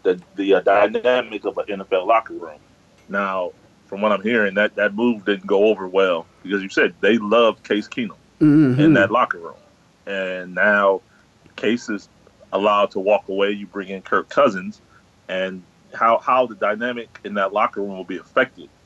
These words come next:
Speaker 1: is gonna be the question now. Yeah, he may, he may step up and be a better, uh, physical player, ath-, athletic player than Case Keenum. I mean, you know, bear in mind, Case Keenum had one year as well.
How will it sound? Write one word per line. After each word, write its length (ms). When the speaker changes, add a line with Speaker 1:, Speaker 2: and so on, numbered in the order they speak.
Speaker 1:
is 160
gonna 140
be 60
the 80
question 420
now. 200
Yeah, 240
he 80
may, 120
he 100
may 240
step 340
up 200
and 120
be 120
a 40
better, 400
uh, 360
physical 320
player, 380
ath-, 280
athletic 480
player 360
than 120
Case 320
Keenum. 180
I 40
mean, 200
you 460
know, 100
bear 220
in 40
mind, 300
Case 180
Keenum 260
had 140
one 320
year 160
as 140
well. 220